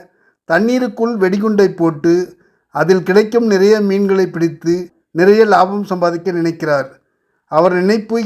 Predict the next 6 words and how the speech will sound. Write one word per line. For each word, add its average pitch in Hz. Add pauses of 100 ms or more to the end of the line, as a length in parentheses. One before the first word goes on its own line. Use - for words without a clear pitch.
என்னவாகிறது 185 (140)
என்பது 175 (100)
கதையின் 175 (100)
மீதி 185 (120)
பகுதி. 151 (1040)
ஆரம்பத்திலிருந்து 214